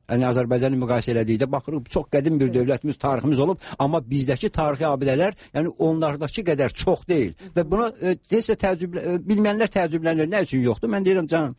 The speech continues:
sizdə bunlar hamısı qorunub saxlanmış, bizdə isə bunların hamısı, məscidlərimiz əvvəlcə anbarlara çevrildi, sonra onların eşib dağıtdılar, uçurtdular və bu Sovet ideologiyası idi. E, indi siz, e, demək,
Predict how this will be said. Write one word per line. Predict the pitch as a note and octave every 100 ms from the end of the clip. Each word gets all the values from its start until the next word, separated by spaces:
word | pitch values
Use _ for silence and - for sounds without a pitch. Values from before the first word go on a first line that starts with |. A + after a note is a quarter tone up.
| -
sizdə | - G3+ F#3+ G#3 F#3
bunlar | F#3+ E3+
hamısı | E3 D3+
qorunub | D#3+ D#3 D3+
saxlanmış, | - C#3 C#3 D#3+ G#3+
bizdə | F3+ D3+ F#3+
isə | E3 D3
bunların | D#3+ D#3+ D3
hamısı, | D3+ B2+
məscidlərimiz | C#3 D#3 - D3+ D#3+ D3 G3 - - _ -
əvvəlcə | D#3 F3+ E3 C#3 - _
anbarlara | - E3+ E3+ E3+ F3 F3+
çevrildi, | D3+ B2 B2+ E3
sonra | - G3 G3
onların | F3+ E3+ D#3+ C#3+ _
eşib | F3+ D#3 A3 -
dağıtdılar, | E3 C#3+ - G#3 F3+
uçurtdular | - C#3 G3+ D#3+ D3+ C#3+
və | G3
bu | F#3+ F3+ G#3+ -
Sovet | - E3 G#3 G3+
ideologiyası | E3+ F3 F#3 D3 G#2 D#2+ E2
idi. | D#2 C2+ B1+ _ - - - - - -
E, | _ A#2+ B2 A#2+
indi | E3 F#3
siz, | - G#3+
e, | G#3 E3 D3+ F#3 G3 F#3
demək, | - F#3+ F#3+